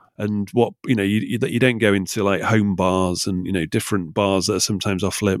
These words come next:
limits 'cause they're hardcore bars or whatever. But have you, have you seen, uh, on your travels, uh, any kind of,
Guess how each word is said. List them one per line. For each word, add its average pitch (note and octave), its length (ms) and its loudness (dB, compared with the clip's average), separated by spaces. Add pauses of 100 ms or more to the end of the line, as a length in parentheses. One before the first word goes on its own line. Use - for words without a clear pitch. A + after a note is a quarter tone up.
limits G2+ 300 0
'cause G2 160 -4
they're F2 100 0
hardcore F#2+ 500 -2
bars G2 300 -4
or F#2+ 60 -8
whatever. F#2+ 420 -4
But D#3 120 2
have C3+ 100 2
you, F#3+ 100 2
have D3+ 140 4
you F3 120 8
seen, E3 600 6
uh, D3 280 6
on C3+ 120 6
your C#3+ 160 6
travels, F#2+ 640 2
uh, G2 400 6 (220)
any A#2 240 4
kind A2 240 4
of, G2+ 160 0